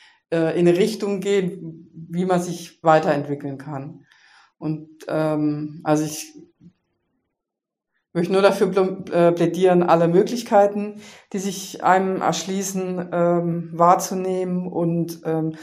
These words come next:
auch, was ganz wichtig ist, in Austausch zu treten mit anderen, sich da auch Rückmeldungen zu holen. Ähm, also ein, ein Blick nach vorne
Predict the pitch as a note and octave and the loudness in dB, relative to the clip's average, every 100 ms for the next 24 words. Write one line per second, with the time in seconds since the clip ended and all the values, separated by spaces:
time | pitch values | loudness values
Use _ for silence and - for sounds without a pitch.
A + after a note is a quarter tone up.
0 | - - E3 E3+ E3+ E3+ E3+ F3 F3 G3+ | -18 -2 6 6 6 2 4 2 2 -2
1 | F3+ F3 E3+ F3 - F3+ G3+ G#3+ G#3+ G#3+ | -6 -4 -4 -2 2 2 2 0 0 -2
2 | G#3 G3+ G#3+ G#3+ G3 F3+ - F3+ G3 F#3+ | -6 0 0 0 -4 -2 0 0 -2 -4
3 | F3+ E3+ F#3 A3+ A3 G#3+ G3 F#3+ F#3+ F#3+ | -2 2 2 0 -4 -4 -2 -2 -2 -6
4 | F#3+ - - - _ - G3 F3+ G3 G3 | -10 -18 -20 -20 _ -6 -4 -2 2 2
5 | F#3+ F#3+ F#3 - - - _ _ _ _ | 2 0 -6 -16 -20 -20 _ _ _ _
6 | _ E3 E3+ E3+ E3 E3 - - _ _ | _ -6 -4 -2 -4 -6 -12 -16 _ _
7 | D#3 E3+ F3 E3+ E3 D#3+ D#3+ D#3+ D3 - | 0 2 2 2 0 -2 -4 -4 -6 -12
8 | - _ _ _ _ _ _ _ _ _ | -20 _ _ _ _ _ _ _ _ _
9 | - _ _ _ - F3 - A3+ G3 E3+ | -20 _ _ _ -8 -4 -2 0 2 2
10 | - - - F#3 G3+ A#3 B3 C4 C4 | 0 -2 6 8 8 6 2 0 -2